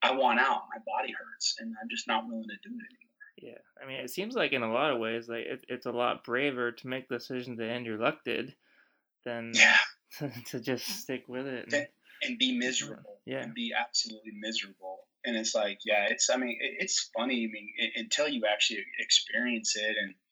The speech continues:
Speaker 1: I mean, sure, the money's great, but it's, it's a blood money, right? 'Cause you <laughs> know that money equals, you know,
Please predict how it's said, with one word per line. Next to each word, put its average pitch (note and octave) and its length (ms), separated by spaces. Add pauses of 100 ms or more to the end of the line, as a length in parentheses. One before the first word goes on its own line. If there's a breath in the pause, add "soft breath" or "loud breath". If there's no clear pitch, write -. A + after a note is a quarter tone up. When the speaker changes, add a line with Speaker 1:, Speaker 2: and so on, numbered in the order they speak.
(240)
Speaker 1:
I A#2+ 60
mean, A2+ 340
sure, D#3 320
the C3+ 100
money's A#2 360
great, A#2 420
but A2+ 100
it's, - 360 (320 loud breath)
it's - 180
a G3 140
blood - 260
money, - 300 (180)
right? - 200
'Cause D3 160
you D3+ 80
<laughs> D#3 180
know D3 140 (180)
that B2 160
money B2 280 (160)
equals, A2 440
you - 60
know, - 60